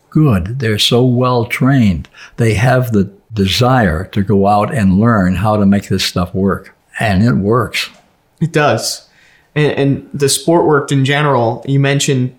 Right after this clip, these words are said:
Speaker 2: Bill France Senior, penniless, with a, with a dream to start nascar. What do you remember in conversations with him about his early visions for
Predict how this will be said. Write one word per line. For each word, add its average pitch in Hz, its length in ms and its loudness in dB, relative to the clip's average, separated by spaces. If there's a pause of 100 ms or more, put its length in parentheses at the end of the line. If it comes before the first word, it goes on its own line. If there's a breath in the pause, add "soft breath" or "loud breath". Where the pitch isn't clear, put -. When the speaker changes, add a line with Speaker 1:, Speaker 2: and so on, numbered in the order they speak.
Speaker 2:
Bill 139 180 2
France 131 420 -2
Senior, 131 640 -2 (420 loud breath)
penniless, 139 1080 -2
with 143 260 0
a, - 180 -2
with 143 180 0
a 139 60 0
dream 131 720 -2
to 139 160 0
start 135 360 -2
nascar. 123 760 -4 (380 loud breath)
What 156 160 2
do 175 60 4
you 165 120 4
remember 147 600 2
in 131 160 -4
conversations 135 800 -2
with 127 160 -4
him 131 200 -2
about 123 640 -2
his 143 380 -2
early 139 280 2
visions 123 580 -2
for 120 420 0